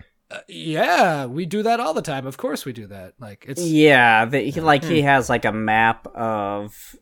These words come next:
Speaker 2: or, or, or, like, there's clearly some, some information that is inputted from whatever the host's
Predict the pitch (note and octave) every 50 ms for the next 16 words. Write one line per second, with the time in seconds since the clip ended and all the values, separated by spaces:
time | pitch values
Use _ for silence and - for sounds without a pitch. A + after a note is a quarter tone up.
0 | _ _ _ - B2 A#2 A#2 - - B2 B2+ A#2+ A#2+ A#2 - C3 C3 B2+ B2+ A#2
1 | A#2+ B2 B2 A#2+ A2+ A#2+ B2 B2+ B2+ B2+ A#2+ - - - D3+ C3+ B2+ B2+ B2+ A#2+
2 | - - C3 A#2 A2+ A2+ A2 A2+ A2+ A#2+ - - B2 A#2 - A2+ A2+ - - A2
3 | G#2+ G#2 G#2 G#2+ - A#2+ A2 G#2+ G#2+ G#2 G#2 G2+ F#2+ F#2+ F#2+ G#2 G#2+ G#2 - -
4 | A2+ A2 A2 A2+ A2+ A2 B2+ A#2 - - - A2 G2+ G#2 G#2 G#2 G#2 G#2 G#2 G#2
5 | G#2+ G#2 G2 G#2+ G#2 G#2 G#2 G2+ A2 G#2+ G2+ G2+ G2 G2 - - A2 A2 A2 -
6 | - - - -